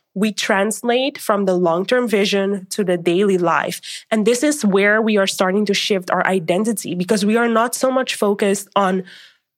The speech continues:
"This is who I am as a person. These are the things that I do." We are focused on, "What can I do today to embody that feeling, to embody that person that I wanna be?" Our vision is brought to life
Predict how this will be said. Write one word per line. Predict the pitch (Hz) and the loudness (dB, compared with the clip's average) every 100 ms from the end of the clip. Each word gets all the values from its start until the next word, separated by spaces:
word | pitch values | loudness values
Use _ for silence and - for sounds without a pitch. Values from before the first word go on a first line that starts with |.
| - | 0
"This | 240 254 | 2 2
is | 254 | -2
who | 208 226 | 0 2
I | 220 | 4
am | 208 202 | 2 2
as | 202 202 | 0 -2
a | |
person. | 202 185 185 202 185 185 180 185 | -2 -2 -2 -2 -2 -2 -6 -4
These | 220 226 | -2 0
are | 233 | 0
the | 226 | 0
things | - 202 196 | 0 0 0
that | 190 190 | 0 0
I | 175 | 0
do." | 175 233 240 208 233 _ _ - | 0 2 2 0 -2 _ _ -2
We | 220 | 0
are | 233 | 0
focused | - 226 247 277 269 - | 0 0 2 0 0 0
on, | 214 | 0
"What | 190 202 | 0 -2
can | - 240 | 0 0
I | 220 | 0
do | 190 190 | 0 0
today | 208 180 165 170 208 247 - - - | -2 -4 -2 -2 -2 -4 -12 -18 -6
to | - | -2
embody | 208 196 180 185 202 | 0 2 2 2 0
that | 190 180 180 | 0 0 -2
feeling, | - 185 175 - 180 180 | -6 -2 0 -2 -4 -4
to | - | -4
embody | 196 190 185 196 | -2 -2 0 0
that | 180 175 | -2 -4
person | - 190 190 202 | -2 -2 0 0
that | 180 | 0
I | 170 | 0
wanna | 165 156 160 | -2 -4 -4
be?" | 180 156 - _ - | -2 -4 -6 _ -2
Our | 233 262 | 0 2
vision | 226 202 226 254 269 269 | 2 0 0 0 -2 -2
is | 214 190 | -2 0
brought | 180 185 185 | 0 0 -2
to | 208 | 0
life | 185 165 190 233 - | 2 2 0 -2 -6